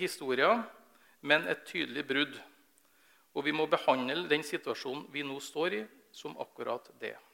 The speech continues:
Vi må skjønne at dette går ikke over med en slutt på krigen i Ukraina, hvor mye vi enn ønsker det. Så langt vi kan se fremover, står vi i en rivalisering om verdier og ver-, verdenssyn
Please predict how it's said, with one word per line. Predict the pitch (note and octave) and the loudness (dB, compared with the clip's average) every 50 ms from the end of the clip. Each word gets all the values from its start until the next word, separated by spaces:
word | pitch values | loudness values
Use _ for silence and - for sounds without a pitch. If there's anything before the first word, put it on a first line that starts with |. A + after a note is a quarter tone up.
| _ _ _ _ _ _ _ _ _ _ _ _ _ _ _ | _ _ _ _ _ _ _ _ _ _ _ _ _ _ _
Vi | - D#3 D#3+ | -4 0 2
må | G3 F#3 | 2 4
skjønne | - - - E3+ F3 G#3 A3+ A#3 - | 4 6 8 8 8 6 2 2 2
at | F#3 - - | 0 2 2
dette | F#3 - E3 C#3 D#3 F#3+ - - - - - - | 2 2 4 6 4 4 2 -2 -12 -10 -2 2
går | G#3 G#3 G3+ E3 C3+ B2 | 6 8 10 10 8 6
ikke | - - - - D3 | 0 -6 -6 0 2
over | C#3 C3 C3 B2+ D3+ F#3+ G#3+ G#3+ - - - _ _ _ _ _ - | 4 6 6 6 6 4 2 0 -6 -10 -16 _ _ _ _ _ -4
med | D#3+ D#3+ | -2 -2
en | F3+ - | -2 -2
slutt | - - F3 - - | -2 -4 -6 -6 -2
på | - F#3+ F3 | -2 -2 -2
krigen | - D3+ C#3+ C3+ C#3+ D#3 | -2 -4 -4 -4 -4 -4
i | F#3 G3 | -4 -6
Ukraina, | F3+ - D#3+ D#3+ C#3 C#3 D#3 G3+ - - - - _ _ _ _ _ _ _ _ _ _ _ _ _ _ _ _ _ | -6 0 2 2 2 2 2 -2 -2 -4 -10 -20 _ _ _ _ _ _ _ _ _ _ _ _ _ _ _ _ _
hvor | - E3+ D#3 | -6 -4 -2
mye | D3+ D3+ D3+ | 0 0 2
vi | E3+ | 2
enn | D#3+ D3+ D#3+ E3 | 2 2 0 -2
ønsker | D#3+ - - - D3+ D#3 | -4 -4 -6 -4 -2 -2
det. | F#3 F#3+ - - - _ _ _ _ _ _ _ _ _ _ _ _ _ _ _ _ - - - - _ _ | -2 -2 -6 -12 -20 _ _ _ _ _ _ _ _ _ _ _ _ _ _ _ _ -20 -20 -20 -20 _ _
Så | - - F3+ | 2 4 10
langt | F3+ F3 F3+ F#3 - | 10 10 10 8 6
vi | - F#3 | 4 6
kan | F#3+ G3 F#3 | 6 6 6
se | - - F#3 F#3+ F#3+ | 6 8 8 8 8
fremover, | F#3+ - F#3 D#3 C3+ B2+ C3 D3 F3+ | 8 8 8 8 8 8 4 2 2
står | F#3 - - - F3+ D#3 C#3 C3+ | 0 0 -2 2 4 4 4 6
vi | C#3 D#3+ | 4 4
i | |
en | E3 E3+ F3+ | 4 6 6
rivalisering | F#3 F#3 D#3+ D#3 D3 D3 C#3+ - - - D#3 C3+ B2+ C3 C#3+ D#3+ F3 | 6 6 6 4 2 0 -2 -4 -2 2 2 4 4 4 2 0 0
om | F3 F3 | 0 4
verdier | F3 F#3 F3 - - D3+ C#3+ C3 B2+ C#3 D3+ | 4 4 4 4 0 -6 -6 -2 2 2 4
og | D#3+ E3+ | 6 8
ver-, | E3+ D#3+ - | 6 6 8
verdenssyn | C#3 D3+ C#3+ B2+ C3 B2 C3+ B2+ - - F#3 A3 A#3+ B3+ | 8 8 8 8 4 0 -4 -6 -6 -6 -4 -4 -4 -4